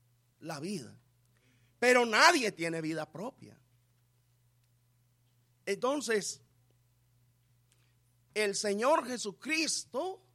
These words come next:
con gran clamor y lágrimas, se dirigía al padre. Hoy encontramos hijos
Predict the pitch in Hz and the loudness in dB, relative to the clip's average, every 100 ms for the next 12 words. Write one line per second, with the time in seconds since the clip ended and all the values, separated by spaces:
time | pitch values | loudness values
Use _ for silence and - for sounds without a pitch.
0 | _ _ _ _ _ _ _ _ _ _ | _ _ _ _ _ _ _ _ _ _
1 | _ _ _ _ _ _ _ 240 247 240 | _ _ _ _ _ _ _ 0 0 2
2 | 254 339 349 339 269 262 247 247 311 359 | 6 6 6 0 -2 0 0 0 2 2
3 | 339 202 - _ _ _ 214 220 254 320 | 2 -2 -12 _ _ _ -12 -4 0 2
4 | 302 302 285 302 285 - - _ _ _ | 0 -4 -2 -2 -2 -6 -12 _ _ _
5 | _ - 196 196 190 185 - 190 190 190 | _ -14 -10 -8 -8 -12 -6 -6 -6 -8
6 | 170 151 139 - _ _ _ _ - 220 | -10 -10 -14 -20 _ _ _ _ -4 -2
7 | 247 240 233 240 240 240 - - _ 226 | -2 -4 -4 -4 -4 -6 -10 -16 _ -10
8 | 247 202 277 - | -8 -10 -12 -12